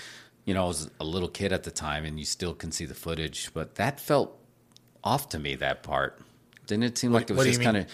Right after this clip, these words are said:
Speaker 1: it just felt like it was, like, shoehorned in, and I felt like it was a bigger deal than it actually was.
Speaker 2: Yeah, I mean, I think they just shoehorned it in to show that, uh, his popularity was waning because of the whole wrestling stuff that he was doing.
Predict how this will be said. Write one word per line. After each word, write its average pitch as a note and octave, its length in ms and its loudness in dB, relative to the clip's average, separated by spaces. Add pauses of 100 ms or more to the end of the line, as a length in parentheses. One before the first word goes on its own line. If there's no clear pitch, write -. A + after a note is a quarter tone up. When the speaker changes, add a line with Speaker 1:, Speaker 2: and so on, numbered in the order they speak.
(140)
Speaker 1:
it B2 100 0
just C#3+ 200 2
felt D#3 180 6
like C#3 160 6
it B2 40 6
was, A2 140 4
like, G2+ 120 6
shoehorned B2 680 4
in, A#2+ 180 6
and D#2+ 140 2
I E2+ 60 4
felt A#2 220 2
like A#2 180 2
it G#2+ 40 0
was E2+ 120 0
a F2 40 0
bigger F#2+ 400 2
deal F2 340 0
than D#2+ 120 -4
it D2 100 -4
actually D2 400 -2
was. D2 480 -2
Speaker 2:
Yeah, F#3 240 10
I C#3+ 60 10
mean, D#3+ 180 8
I F3 80 10
think G3+ 200 6
they G3 100 6
just D#3 180 6
shoehorned D3 380 4
it B2 100 8
in C3+ 120 2
to A#2 60 4
show B2+ 280 4
that, G#2+ 340 2
uh, F#2+ 200 6
his - 180 -4
popularity A2 720 2
was G#2+ 160 0
waning A2 420 -4
because G2 360 -2
of F#2+ 140 -4
the F2 80 0
whole G2 280 -2
wrestling F#2 400 0
stuff C3+ 280 -2
that D3 100 -2
he E3+ 80 2
was F3 140 2
doing. G#3 400 4